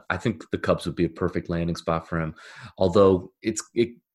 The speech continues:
could be weird with the transition to David Ross as manager. I don't know. Um,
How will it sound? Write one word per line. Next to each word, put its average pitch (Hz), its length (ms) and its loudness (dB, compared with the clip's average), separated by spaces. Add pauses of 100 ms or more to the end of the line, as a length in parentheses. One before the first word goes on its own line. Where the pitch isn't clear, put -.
could 117 200 2
be 104 280 0
weird 110 680 4
with 104 160 -4
the 95 60 -6
transition 101 560 -2
to 95 80 -4
David 92 320 0
Ross 101 260 2
as 90 140 -6
manager. 107 480 2
I 90 80 4
don't 90 180 0
know. 92 320 0 (480)
Um, 85 500 0